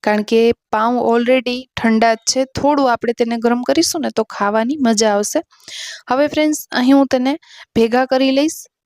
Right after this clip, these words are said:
અને આપણે ઉપર પણ તેનામાં મસાલો લગાવીશું. તો અહીં આપણે ફરી પાછું બટરની જરૂરત પડશે. તો અહીં થોડું મેં બટર લઈ લીધું છે અને તેને પણ હું મેલ્ટ કરી લઈશ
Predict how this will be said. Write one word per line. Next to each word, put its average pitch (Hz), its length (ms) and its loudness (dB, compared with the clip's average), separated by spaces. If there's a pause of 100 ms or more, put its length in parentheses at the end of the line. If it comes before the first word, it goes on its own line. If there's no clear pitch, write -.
(220)
અને 226 240 0
આપણે 233 220 2 (240)
ઉપર 311 260 0 (100)
પણ 254 260 -2
તેનામાં 226 400 0 (140)
મસાલો 220 420 2
લગાવીશું. 220 600 0 (1900)
તો 202 120 2
અહીં 233 240 2
આપણે 233 240 0 (420)
ફરી 294 340 2
પાછું 233 440 0 (520)
બટરની 226 600 2
જરૂરત 233 340 4 (120)
પડશે. 220 280 0 (440)
તો 240 180 6
અહીં 254 240 0 (400)
થોડું 285 300 2
મેં 240 160 -2
બટર 226 280 0
લઈ 233 200 4
લીધું 262 340 4
છે 277 100 2 (720)
અને 220 180 4 (100)
તેને 262 260 4
પણ 233 220 0
હું 294 120 -2 (140)
મેલ્ટ 233 320 2
કરી 247 260 2
લઈશ 269 220 -2